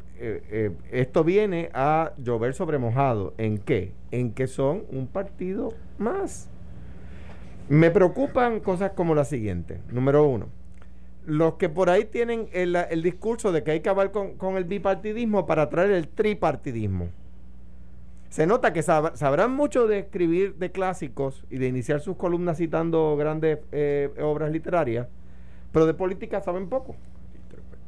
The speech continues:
De política saben poco. Eh, si vamos a fomentar el tripartidismo, no hay problema.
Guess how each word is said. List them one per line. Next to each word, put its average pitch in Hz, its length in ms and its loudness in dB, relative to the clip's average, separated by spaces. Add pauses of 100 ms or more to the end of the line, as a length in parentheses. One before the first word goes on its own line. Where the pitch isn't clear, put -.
(600)
De 135 160 4
política 185 400 4
saben 147 240 2
poco. 113 300 -4 (1040)
Eh, 175 160 -10
si 175 200 6
vamos 269 360 8
a 233 80 4
fomentar 202 400 0
el 214 120 4 (140)
tripartidismo, 202 960 -2
no 160 100 4
hay 165 80 4
problema. 131 500 0